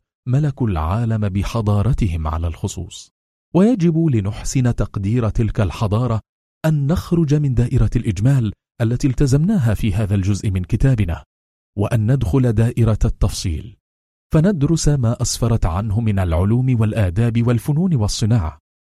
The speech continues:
وهذا ما نفعله في فصول أخرى بعد أن نتم دراستنا المختصرة لتاريخ العرب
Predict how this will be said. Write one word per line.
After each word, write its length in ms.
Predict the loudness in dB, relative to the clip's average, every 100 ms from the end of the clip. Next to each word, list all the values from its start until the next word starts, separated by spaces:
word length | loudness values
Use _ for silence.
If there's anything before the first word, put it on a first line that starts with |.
| -2
وهذا 380 | 2 4 4 2
ما 100 | 0
نفعله 540 | -2 -2 0 0 0 0
في 200 | 0 -2
فصول 460 | -2 0 2 2 0
أخرى 360 | -2 0 -4 -6 _ _ -6
بعد 240 | -2 -2
أن 200 | 0 2
نتم 300 | 2 2 2
دراستنا 640 | 2 2 2 0 2 2 2
المختصرة 840 | 0 -2 -2 -2 0 0 0 0
لتاريخ 580 | 0 0 0 2 0 0
العرب 520 | 0 0 0 -2